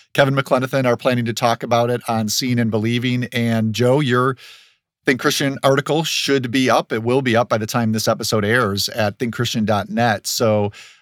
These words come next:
um, anything else besides Northman talk and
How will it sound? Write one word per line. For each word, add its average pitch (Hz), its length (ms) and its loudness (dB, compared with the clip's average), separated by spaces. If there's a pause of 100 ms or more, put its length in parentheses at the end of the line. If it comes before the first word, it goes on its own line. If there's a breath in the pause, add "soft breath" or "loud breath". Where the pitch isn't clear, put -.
(140 loud breath)
um, 101 580 2
anything 131 260 0
else 139 180 2
besides 131 600 0
Northman 160 640 0
talk - 500 -2 (120)
and 143 540 -2